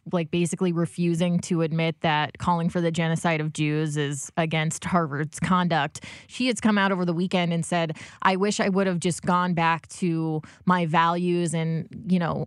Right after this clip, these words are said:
unequivocally condemned that. But instead, I was, I was reacting to a long and drawn out, uh, combative and aggressive back and forth." So she's claiming now that she wasn't able to just say, like, "Yes, of course it's against our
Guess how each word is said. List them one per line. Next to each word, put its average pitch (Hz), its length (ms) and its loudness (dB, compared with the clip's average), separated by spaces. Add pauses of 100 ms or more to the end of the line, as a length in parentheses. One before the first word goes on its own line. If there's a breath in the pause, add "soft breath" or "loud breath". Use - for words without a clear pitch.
unequivocally 190 960 2
condemned 190 520 2
that. 165 360 2
But 180 140 0
instead, 180 480 0
I 160 140 2
was, 156 440 -4 (140)
I 196 100 6
was 196 180 0
reacting 185 580 0
to 196 160 -2
a 180 100 0
long 180 360 0
and 170 140 -2
drawn 170 320 0
out, 160 260 0 (1080)
uh, 180 340 0 (640)
combative 185 960 4
and 175 220 2
aggressive 175 920 0
back 170 340 2
and 165 160 -2
forth." 156 340 -2
So 202 220 2
she's 247 520 0
claiming 226 460 2
now 196 240 4
that 175 180 -2
she 190 220 -2
wasn't 190 440 2
able 185 220 0
to 165 60 -2
just 170 120 -4
say, 175 160 0
like, 160 160 -2
"Yes, 190 280 0
of 175 100 -4
course 196 220 0
it's 175 140 -6
against 175 300 0
our 160 140 -2